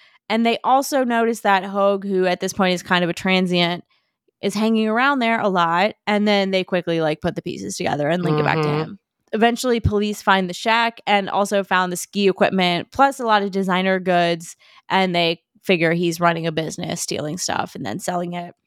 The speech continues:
Speaker 1: So then in March twenty seventeen, he was found guilty of felony possession of burglary tools and the theft of items valued between two to five thousand dollars, and also obstructing a peace officer, which is a misdemeanor.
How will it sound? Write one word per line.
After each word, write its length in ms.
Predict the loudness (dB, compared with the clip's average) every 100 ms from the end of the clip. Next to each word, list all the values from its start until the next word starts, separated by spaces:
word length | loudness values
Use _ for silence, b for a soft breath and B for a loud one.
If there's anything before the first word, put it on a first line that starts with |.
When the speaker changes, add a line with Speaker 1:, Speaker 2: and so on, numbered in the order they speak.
| -10
Speaker 1:
So 160 | -2
then 180 | 0 2
in 100 | 0
March 240 | 0 0 0
twenty 160 | 0 0
seventeen, 560 | 0 -2 -2 0 2
he 80 | 2
was 160 | 0 2
found 280 | 0 2
guilty 380 | 0 0 0 0
of 240 | 2 0 0
felony 500 | 2 2 2 0 -2
possession 540 | 0 4 4 2 -2
of 160 | -2 2
burglary 460 | 0 2 0 0
tools 520 | -2 -2 2 0 0 -6 b b -2
and 240 | 0 0 0
the 100 | -2
theft 360 | 2 0 0
of 160 | -4 -2
items 720 | 0 2 2 0 -2 -6 -10 _ _ 0
valued 400 | 2 2 0 -2
between 340 | -2 0 0
two 140 | 0
to 80 | 0
five 220 | 2 0
thousand 240 | -2 -8 -2
dollars, 560 | 0 2 0 -2 -4 -8 -4
and 280 | 0 2 4
also 340 | 2 2 0
obstructing 640 | -2 -2 0 2 0 -2 0
a 280 | 0 0 -6
peace 240 | -4 2
officer, 500 | 2 2 0 0 2
which 180 | 0 -2
is 160 | -6 -4
a 140 | -4
misdemeanor. 720 | -6 -8 -10 -8 -8 -8 -10